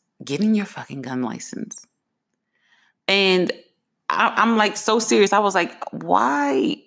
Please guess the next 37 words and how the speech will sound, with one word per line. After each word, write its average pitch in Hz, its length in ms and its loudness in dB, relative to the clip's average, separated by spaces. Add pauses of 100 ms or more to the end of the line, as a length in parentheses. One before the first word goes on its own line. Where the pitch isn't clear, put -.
(640)
What 185 440 4
is, 277 260 0
what 240 140 4
is 269 80 0
this 240 160 2
number 190 880 2 (880)
that 190 180 4
I'm 185 160 2
looking 190 260 2
at 170 120 0
that 160 100 0
this 160 200 -4
article 165 460 0
is 151 160 -2
telling 170 400 2
me?" - 320 -4 (540)
In 277 360 8
March 196 380 6
alone, 156 480 4
y'all, - 380 -2 (140)
March, - 800 0 (380)
the, 165 260 0
the 170 120 4
month 196 260 2
that 190 140 4
was 185 100 2
just 190 160 -4
a 165 40 -8
few 226 200 2
months 202 320 0
ago, 147 340 0 (1000)
over 196 500 2
two 247 360 0
point 190 340 -2
five 165 360 -2
million 151 380 -2
guns 135 460 -2